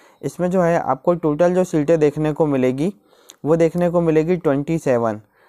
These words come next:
जिसमें मैनेजर के लिए, चीफ मैनेजर के लिए, सीनियर मैनेजर के लिए। तो आइए देखते हैं। जैसा कि आप देख सकते हैं चीफ मैनेजर के लिए जो पोस्ट है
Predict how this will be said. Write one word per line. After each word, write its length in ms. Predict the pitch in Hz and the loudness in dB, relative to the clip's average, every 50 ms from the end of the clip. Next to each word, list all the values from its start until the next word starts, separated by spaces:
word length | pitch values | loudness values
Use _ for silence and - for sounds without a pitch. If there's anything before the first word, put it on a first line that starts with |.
| _ _ _ | _ _ _
जिसमें 240 | 131 139 - 175 170 | -10 -6 -4 -2 -2
मैनेजर 480 | 160 147 135 131 135 143 143 151 160 160 | 0 0 0 0 0 0 0 0 0 0
के 160 | 151 165 165 | 0 0 0
लिए, 240 | 156 151 160 165 165 | 0 2 2 0 0
चीफ 340 | - - 151 147 156 - 156 | 0 -2 -2 -2 -2 -2 -4
मैनेजर 360 | 151 147 147 147 143 156 156 | -2 -2 -2 0 0 0 0
के 140 | 147 - 156 | 0 -2 -2
लिए, 200 | 156 151 156 156 | 0 0 -2 -2
सीनियर 360 | - - 143 135 143 147 143 | -2 -4 -4 -2 -2 -2 -2
मैनेजर 400 | 143 143 143 143 143 139 147 143 | -2 -2 -2 -2 -2 -2 -2 -4
के 140 | 143 - 143 | -4 -6 -4
लिए। 260 | 139 139 139 147 156 - _ _ _ _ _ _ - - _ _ _ - | -4 -4 -4 -6 -8 -12 _ _ _ _ _ _ -20 -20 _ _ _ -2
तो 80 | 151 151 | 0 2
आइए 220 | 156 160 175 185 | 2 2 2 2
देखते 340 | 165 143 127 - _ - 135 | 2 0 -2 -2 _ -4 -4
हैं। 200 | 123 117 113 117 | -4 -4 -4 -4
जैसा 200 | 123 139 - 180 | -4 -4 -2 -2
कि 140 | 170 - 185 | -2 0 0
आप 100 | 170 160 156 | 0 0 0
देख 200 | 147 151 151 151 | 0 -2 -2 0
सकते 280 | - 156 143 - 170 | -2 -6 -4 -2 -2
हैं 120 | 170 175 170 | -2 -2 -4
चीफ 380 | - - 170 170 175 - - | -6 -4 -4 -4 -2 -2 -2
मैनेजर 360 | 165 151 147 147 147 156 165 | -2 0 0 0 0 0 -2
के 120 | 160 - 175 | -2 -2 -2
लिए 140 | 165 165 160 | -2 0 0
जो 100 | 175 165 | -2 -4
पोस्ट 380 | - - 147 147 151 - - 147 | -2 -2 0 0 0 -2 -4 -6
है 180 | 127 113 131 | -6 -6 -6